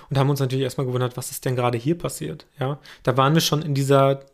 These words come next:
Tiny House Planung involviert. Also da, da ging das schon richtig los. Und, ähm, man muss das jetzt vielleicht nicht unbedingt darauf beziehen, weil es natürlich auch viele andere, ähm, Situationen,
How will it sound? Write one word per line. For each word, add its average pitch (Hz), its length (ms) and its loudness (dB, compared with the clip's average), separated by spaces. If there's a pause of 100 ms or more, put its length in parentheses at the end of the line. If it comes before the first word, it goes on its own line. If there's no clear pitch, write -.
Tiny 151 340 0
House 135 280 -4
Planung 139 460 0
involviert. 139 640 0 (340)
Also 123 180 -2
da, 131 280 4
da 131 180 0
ging 143 200 2
das 151 100 2
schon - 160 -4
richtig 139 340 -4
los. 160 320 0 (500)
Und, 131 380 -4
ähm, 123 280 0
man 123 100 -2
muss 135 160 -2
das 139 140 -4
jetzt 131 160 -2
vielleicht 131 280 -2
nicht 131 120 -4
unbedingt 123 320 -6
darauf 147 320 2
beziehen, 147 440 -4
weil 131 120 2
es - 100 -6
natürlich 131 300 -4
auch 135 140 -4
viele 123 260 -4
andere, 151 480 2 (600)
ähm, 135 1040 0 (160)
Situationen, 143 1120 0